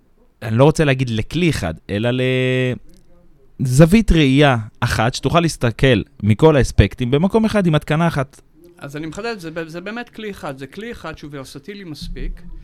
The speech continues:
Speaker 2: כאשר הכלי הזה שואב מהקונסולה שלנו, מהקונסולת ענן שלנו, את ה-protection plan, את התוכנית הגנה, שהוא ספציפי ליחידה שאתה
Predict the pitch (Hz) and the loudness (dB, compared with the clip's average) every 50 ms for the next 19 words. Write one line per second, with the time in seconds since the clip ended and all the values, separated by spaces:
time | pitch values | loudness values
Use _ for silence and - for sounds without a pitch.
0 | - - - - - - - - - - - - - - 143 143 - 208 214 208 | -18 -18 -18 -18 -18 -18 -20 -20 -20 -20 -20 -18 -14 -14 -12 -12 -12 -12 -12 -12
1 | 208 - 226 240 247 247 208 156 160 156 151 151 - - 151 127 151 175 190 175 | -12 -12 -12 -10 -10 -10 -10 -12 -12 -12 -12 -12 -14 -14 -14 -12 -10 -12 -12 -12
2 | 151 151 147 151 156 160 160 151 147 139 131 123 - _ _ - 185 208 202 - | -12 -12 -10 -10 -10 -10 -12 -12 -12 -12 -14 -16 -18 _ _ -14 -14 -14 -14 -14
3 | - 139 123 120 - - 117 104 101 110 131 160 165 135 117 113 107 _ _ - | -14 -16 -16 -16 -18 -18 -18 -18 -18 -18 -16 -16 -16 -16 -16 -16 -18 _ _ -20
4 | 120 - 123 120 _ - 165 151 147 165 147 147 156 147 151 156 160 - 156 135 | -20 -20 -20 -20 _ -16 -16 -14 -14 -16 -16 -14 -14 -12 -12 -12 -14 -14 -14 -14
5 | 127 120 120 - 123 123 - - - 131 - - 165 156 - - 151 135 - 123 | -14 -14 -16 -16 -18 -18 -20 -20 -20 -18 -16 -14 -14 -14 -14 -16 -16 -16 -16 -16
6 | 107 101 101 98 110 - 117 113 113 113 _ _ - 120 160 180 165 - 156 135 | -18 -18 -18 -20 -20 -18 -18 -18 -18 -20 _ _ -20 -18 -16 -16 -14 -14 -14 -14
7 | 135 127 135 151 151 131 110 - _ _ _ _ _ _ _ _ _ _ - - | -12 -12 -12 -12 -12 -14 -16 -18 _ _ _ _ _ _ _ _ _ _ -20 -18
8 | - 160 151 147 139 - - - 135 - - 214 196 - - 160 139 131 127 123 | -14 -12 -10 -10 -12 -12 -16 -18 -20 -18 -18 -18 -18 -14 -12 -12 -12 -12 -12 -14
9 | 117 113 107 107 101 - _ _ _ _ _ - - 131 - - 139 127 139 143 | -14 -14 -16 -18 -20 -20 _ _ _ _ _ -20 -20 -20 -18 -16 -16 -12 -10 -8
10 | 143 139 131 - - - | -8 -8 -10 -12 -16 -16